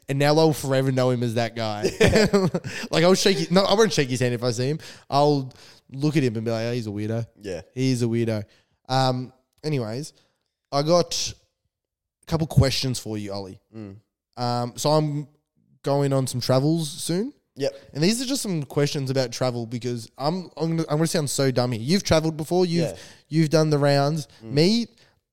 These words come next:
Speaker 1: I've, I went to Bali when I was fifteen. That was
Speaker 2: Yep.
Speaker 1: the last time I went overseas.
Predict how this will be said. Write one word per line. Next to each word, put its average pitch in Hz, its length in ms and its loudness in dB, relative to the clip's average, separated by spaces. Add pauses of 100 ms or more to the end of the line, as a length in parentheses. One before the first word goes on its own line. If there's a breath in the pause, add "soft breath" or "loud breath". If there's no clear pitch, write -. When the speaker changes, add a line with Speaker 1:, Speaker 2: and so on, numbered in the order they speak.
(160)
Speaker 1:
I've, 151 240 2
I 147 100 4
went 165 140 4
to - 60 2
Bali 127 380 4
when 123 120 0
I 120 40 0
was 117 140 -2
fifteen. 107 400 -6
That 113 60 0
was 123 80 0
Speaker 2:
Yep. 120 60 0
Speaker 1:
the 123 60 -2
last 123 160 -2
time 120 120 -4
I 117 40 -2
went 113 180 -2
overseas. 101 460 -8